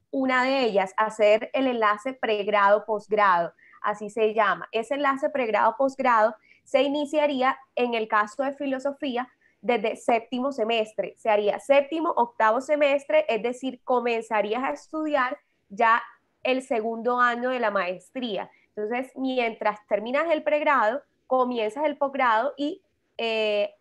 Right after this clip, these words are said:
al terminar el pregrado, ya comienzas el segundo año de la maestría.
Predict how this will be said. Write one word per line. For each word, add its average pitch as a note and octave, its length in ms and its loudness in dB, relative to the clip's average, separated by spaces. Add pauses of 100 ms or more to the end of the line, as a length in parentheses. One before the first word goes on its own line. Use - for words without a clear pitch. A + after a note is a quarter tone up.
(140)
al A3 200 0
terminar G#3+ 440 -2
el C4 120 -4
pregrado, B3+ 560 -2
ya G#3+ 200 0
comienzas A3 480 -6
el A3 160 -8
segundo F#3+ 520 -6
año G3 240 -4
de G#3 60 0
la G3+ 100 -4
maestría. F3 600 -12